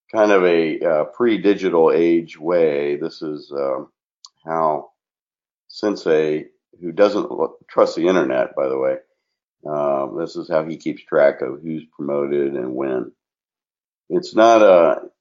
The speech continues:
it's not a, um, without errors, right? And unfortunately, I've been there in the office, uh,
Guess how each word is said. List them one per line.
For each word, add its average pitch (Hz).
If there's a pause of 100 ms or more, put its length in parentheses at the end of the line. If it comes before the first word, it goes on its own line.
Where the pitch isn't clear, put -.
(380)
it's 87
not 95
a, 80
um, 73 (880)
without 82
errors, 92 (240)
right? 85 (300)
And 78 (1300)
unfortunately, 107
I've 95
been 113
there 101
in 95
the 92
office, 90
uh, 85